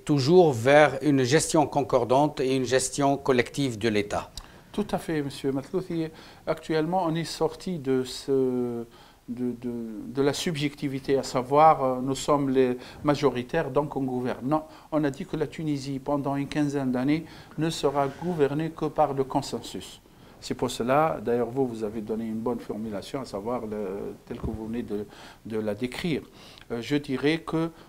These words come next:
Speaker 2: aucun parti, je dirais bien, et je dis bien, aucun parti ne pourra gouverner, euh, la
Speaker 1: Seul.
Speaker 2: Tunisie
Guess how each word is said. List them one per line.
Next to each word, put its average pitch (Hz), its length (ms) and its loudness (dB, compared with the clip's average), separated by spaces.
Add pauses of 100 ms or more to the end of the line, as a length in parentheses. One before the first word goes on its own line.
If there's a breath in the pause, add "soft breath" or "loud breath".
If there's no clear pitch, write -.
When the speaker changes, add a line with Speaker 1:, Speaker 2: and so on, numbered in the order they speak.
(120 soft breath)
Speaker 2:
aucun 202 320 6
parti, - 480 -4 (160)
je 131 100 -6
dirais 117 380 -6
bien, 147 380 -4 (440 soft breath)
et 117 100 -8
je 117 120 -6
dis 120 220 -4
bien, 147 320 -2 (160)
aucun 185 340 0
parti 180 500 -6
ne 151 180 -6
pourra 143 380 -4
gouverner, 151 640 -2 (440 soft breath)
euh, 123 220 -4
la 135 100 -2
Speaker 1:
Seul. 131 220 6
Speaker 2:
Tunisie 160 320 0